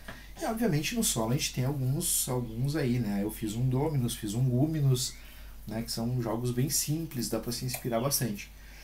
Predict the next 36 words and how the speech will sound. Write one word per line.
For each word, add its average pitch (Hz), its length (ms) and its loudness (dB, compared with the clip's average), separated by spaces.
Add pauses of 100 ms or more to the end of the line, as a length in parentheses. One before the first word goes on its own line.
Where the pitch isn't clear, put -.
(100)
Então 160 120 0
fica 170 200 -2
aí 170 40 2
alguns 175 300 0
climas, 120 560 0
né? 101 220 -4 (100)
Relembrando, 135 580 0 (200)
um 120 100 -8
clima 135 340 0
de 120 140 -2
vida 123 180 0
escolar 120 640 0
bem 110 200 -4
simples, 160 600 0
onde 123 480 2 (460)
uma 131 180 2
das 135 200 6
dificuldades 120 640 0
é 117 40 2
pesar 120 520 2
essa 135 180 0
vida 117 240 0
civil 131 760 6
com 117 60 0
a 110 80 2
vida 110 240 2
de 104 80 -2
Power 107 300 0
Ranger, 160 320 -2 (120)
né? 110 200 -4 (160)
Ninguém 117 340 0
pode 110 220 -2
saber 113 220 -2
quem 120 120 -4
você 104 320 -6
é. 110 260 -4